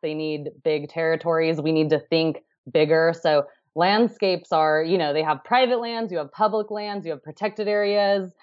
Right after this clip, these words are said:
you have habitat corridors. So, you know, I see science really fitting into that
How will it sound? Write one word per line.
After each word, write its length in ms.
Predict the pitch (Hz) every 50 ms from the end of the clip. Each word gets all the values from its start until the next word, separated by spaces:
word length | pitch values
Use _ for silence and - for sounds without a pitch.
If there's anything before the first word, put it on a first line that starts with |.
| _ _ -
you 80 | 160
have 100 | 160 147
habitat 560 | - - 190 208 202 208 208 - 214 196 180 -
corridors. 720 | - 202 190 185 190 190 190 190 185 185 190 190 175 - _ _ _ _ _
So, 600 | _ - - 175 170 165 165 165 160 165 160 156
you 120 | 170 185 185
know, 100 | 175 165
I 140 | 156 165
see 280 | 170 - - 196 190 175
science 480 | - - - 196 190 190 190 196 196 202
really 300 | 196 190 190 185 185 _ - -
fitting 240 | 190 175 180 175
into 240 | 175 170 165 170 175 160
that 340 | 165 165 160 156 156 151